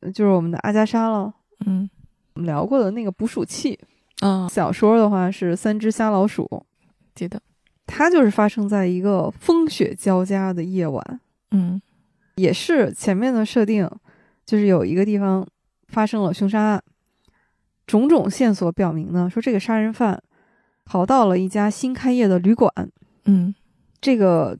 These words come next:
Speaker 1: 新开业的旅馆是一对儿夫妇经营的，年轻夫妇。旅馆就迎来了五位奇怪的客人。那凶手是谁呢？呃，警察局的警官也来到这个旅馆。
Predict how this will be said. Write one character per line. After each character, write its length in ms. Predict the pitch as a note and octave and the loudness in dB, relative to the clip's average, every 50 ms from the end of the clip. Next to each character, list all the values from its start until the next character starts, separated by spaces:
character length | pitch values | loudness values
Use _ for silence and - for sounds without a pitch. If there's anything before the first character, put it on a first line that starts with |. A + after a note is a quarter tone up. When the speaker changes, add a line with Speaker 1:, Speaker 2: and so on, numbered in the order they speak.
| _ _ | _ _
Speaker 1:
新 200 | - - - A#3+ | -14 -8 -4 0
开 140 | A#3+ C4 C4 | 2 2 4
业 60 | B3 | 4
的 100 | G#3+ F#3+ | 4 4
旅 120 | F3 F#3+ A3+ | 4 2 2
馆 180 | A3+ G3+ - - - D#3+ F3 - _ _ - | 0 0 -4 -2 -4 -4 -4 -6 _ _ -16
是 220 | - - - G#3+ | -6 -2 0 0
一 80 | G#3 G#3 | 2 2
对 120 | A#3+ A#3+ | 4 4
儿 80 | G#3+ G3 | 4 2
夫 240 | G3+ - - C4+ C4+ | 0 -2 -4 -4 -4
妇 300 | C4+ - D#4 B3 - - - | -2 0 0 0 0 0 -4
经 180 | - - F#3+ F#3 | -6 -4 -2 -2
营 220 | F3+ E3 - - | -2 -2 -4 -6
的， 160 | - - - - _ _ _ _ _ | -10 -12 -14 -14 _ _ _ _ _
年 260 | _ E3+ F#3+ F3+ F#3+ | _ 0 0 2 0
轻 240 | G3+ - - B3 B3 | 0 -4 -6 -6 -4
夫 160 | - A3+ G#3 | -2 -2 -2
妇。 200 | G3 - G3 D#3 - - - - - - - _ _ _ _ - - _ _ _ _ _ | -2 -2 -4 -4 -4 -6 -12 -20 -20 -20 -20 _ _ _ _ -20 -20 _ _ _ _ _
旅 140 | - G3 G3+ | 2 2 2
馆 300 | G#3+ - G#3+ F3 D3 E3+ | 4 2 2 0 0 0
就 100 | - F#3+ | 0 0
迎 280 | F3+ F3 F3+ F3 F#3+ G#3+ | 0 2 0 -2 0 0
来 160 | G#3 F#3 F3+ | 0 0 0
了 120 | F#3 F#3 | 0 0
五 260 | F#3 F#3+ G3+ F#3 - | -2 -2 -4 -4 0
位 240 | D3 G#3 G#3+ G3+ - - | 2 2 2 2 0 -2
奇 280 | - - - - F#3 F#3 | -8 -16 -10 -6 -4 -2
怪 180 | F#3+ - A#3 G#3 | 0 0 0 0
的 100 | F#3 - | 0 -2
客 360 | - - - - A#3+ F#3+ - | -4 -6 -2 0 0 0 0
人。 120 | - - - - - _ _ _ _ _ _ _ _ _ _ _ - - - _ _ _ | -2 -6 -12 -18 -20 _ _ _ _ _ _ _ _ _ _ _ -20 -20 -20 _ _ _
那 140 | - B3+ A#3+ | -16 -14 -8
凶 220 | A#3 - C4+ C#4 | -6 -4 -2 0
手 140 | C#4 A#3+ G3 | 0 0 0
是 100 | F#3 G#3 | 0 -2
谁 260 | G3 - F#3+ E3+ F3 | 0 0 2 2 2
呢？ 200 | G3+ A#3+ B3+ B3+ _ _ _ _ _ _ _ - - _ _ _ _ _ _ _ _ _ _ _ _ _ _ _ | 2 0 -2 -4 _ _ _ _ _ _ _ -20 -20 _ _ _ _ _ _ _ _ _ _ _ _ _ _ _
呃， 100 | - F3+ | -8 -8
警 180 | F3+ - G3+ F#3+ | -6 -4 -2 0
察 160 | F#3+ G#3+ A#3+ | 2 2 0
局 160 | - - A3 | 0 2 4
的 120 | A#3 B3+ | 4 4
警 180 | A3+ - F3+ D#3+ | 4 2 -2 -4
官 240 | G3+ F#3+ F#3+ G#3 G3+ | -2 0 0 0 0
也 100 | F#3+ F3 | 0 -2
来 220 | E3 F3 E3+ E3+ | 0 -2 -2 0
到 160 | G3+ A#3+ C4 | 0 0 0
这 100 | B3+ - | 0 0
个 120 | G#3 G3+ F3+ | 0 0 0
旅 120 | F#3+ F3 | -2 -2
馆。 180 | F#3 - F#3 | -2 -2 -4